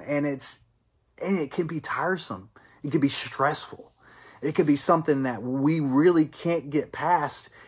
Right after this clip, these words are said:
in our own self, but through God, we can get through all of that.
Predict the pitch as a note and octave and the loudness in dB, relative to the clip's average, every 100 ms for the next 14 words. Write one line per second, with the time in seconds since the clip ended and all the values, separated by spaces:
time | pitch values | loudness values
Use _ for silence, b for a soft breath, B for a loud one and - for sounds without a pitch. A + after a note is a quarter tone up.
0 | b - E3 E3 D#3 C#3+ - D#3+ G3+ A3 | b 0 4 8 8 6 4 4 6 4
1 | G3+ - A2 G#2 G#2 - _ _ _ _ | 2 0 0 -2 -6 -16 _ _ _ _
2 | _ _ _ _ _ D3 - F3 C3 C#3 | _ _ _ _ _ -6 0 0 2 2
3 | D#3 F3 C#3+ D#3+ E3+ C#3+ - - C3 G3 | 4 4 4 2 2 2 2 -2 2 2
4 | C#3 A2 D#3 A#2+ G#2 G#2+ - - | 2 4 4 2 0 0 0 -2